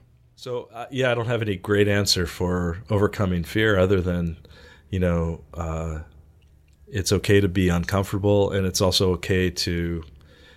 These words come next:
to express things because, or to ask questions, because you've heard the old adage, probably ten other people have that same question, but are afraid to ask.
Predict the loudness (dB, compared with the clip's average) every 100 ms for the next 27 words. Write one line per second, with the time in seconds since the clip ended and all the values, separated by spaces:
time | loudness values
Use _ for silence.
0 | _ -2 0 2 4 4 4 4 2 0
1 | -2 -6 0 0 2 0 -2 -4 -6 -6
2 | -6 -8 -6 -4 -2 -4 0 2 2 0
3 | -2 -6 0 2 2 -2 -6 -8 -8 -4
4 | -4 -4 -6 -4 -4 -4 -4 -4 -6 -18
5 | -20 -20 0 4 4 2 2 4 2 -2
6 | -4 -4 -6 -6 -6 -6 -8 -8 -8 -6
7 | -8 -14 -20 -20 _ _ _ -8 -6 -4
8 | -6 -6 -8 -10 -10 -14